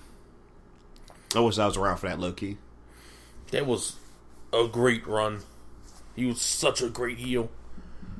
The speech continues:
Speaker 1: Was this where we got, um, Kane that was, like, running the popcorn machine?
Speaker 2: Um, yeah, Corporate Kane.
Speaker 1: So besides this being perfect,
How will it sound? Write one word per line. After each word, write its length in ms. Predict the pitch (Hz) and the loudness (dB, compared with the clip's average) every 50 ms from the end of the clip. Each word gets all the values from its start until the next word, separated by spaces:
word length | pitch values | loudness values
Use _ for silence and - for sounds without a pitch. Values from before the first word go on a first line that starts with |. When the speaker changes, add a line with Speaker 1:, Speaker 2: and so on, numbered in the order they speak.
| - - | -6 0
Speaker 1:
Was 140 | 110 120 120 | 0 2 4
this 120 | 139 143 | 6 8
where 120 | 156 156 151 | 12 12 12
we 120 | 147 147 | 12 10
got, 240 | 139 143 139 131 123 | 10 12 12 12 12
um, 540 | 120 117 113 113 113 110 107 104 104 104 - | 12 10 10 8 8 8 6 4 2 0 -2
Kane 320 | - - 135 135 135 131 | 2 6 6 8 8 8
that 180 | 123 127 113 98 | 8 8 8 8
was, 200 | 113 113 107 113 | 6 4 4 4
like, 180 | 110 110 101 98 | 4 4 6 6
running 200 | 117 120 120 110 | 6 6 6 6
the 60 | 98 | 6
popcorn 340 | 107 120 120 - 139 135 139 | 6 6 6 8 4 4 4
machine? 300 | 139 - 175 170 180 180 - - - - - - - - - - - - - - - - - - - - | 4 2 0 0 -2 -4 -6 -16 -18 -18 -18 -18 -18 -18 -18 -18 -18 -18 -18 -18 -18 -16 -16 -14 -6 0
Speaker 2:
Um, 640 | 123 127 127 123 120 120 123 123 120 123 123 120 - - - - - | 2 4 6 6 6 6 6 4 4 2 0 0 -4 -8 -16 -8 0
yeah, 180 | 131 143 135 117 | 4 6 6 6
Corporate 420 | - - 143 143 143 - - - | 6 4 2 4 4 2 -2 0
Kane. 300 | - 127 131 127 113 110 - - - - - - - - - - - - - - - - - - - - - - - - - - - - - - - - - - - - - - - - - - - - - - - - - | 0 -2 -2 -2 -4 -6 -10 -16 -18 -18 -18 -18 -18 -16 -16 -14 -16 -16 -14 -10 -6 -4 -4 -4 -4 -6 -10 -14 -14 -16 -16 -18 -18 -18 -18 -18 -18 -16 -16 -16 -14 -14 -16 -18 -18 -18 -18 -20 -20 -12 -12 -10 -10 -10 -10
Speaker 1:
So 180 | - - 131 127 | -2 4 4 6
besides 440 | 117 123 - 151 160 170 185 170 147 | 8 8 8 10 12 12 12 10 8
this 180 | 160 160 151 | 6 6 6
being 300 | 131 143 139 139 127 107 | 8 8 8 8 8 6
perfect, 680 | 85 - 123 127 127 123 - 107 98 92 - - - | 4 4 6 6 6 6 4 4 2 2 2 0 -4